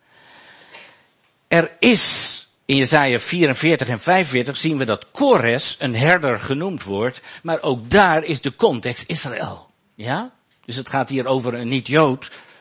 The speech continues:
ja, die s-, ook Messias, gezalfde genoemd wordt en die herder genoemd wordt, maar de context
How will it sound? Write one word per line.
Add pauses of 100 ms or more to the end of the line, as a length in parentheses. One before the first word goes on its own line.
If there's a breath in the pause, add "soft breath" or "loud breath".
ja,
die
s-,
ook
Messias,
gezalfde
genoemd
wordt (220 loud breath)
en
die
herder
genoemd
wordt, (220 loud breath)
maar
de (120)
context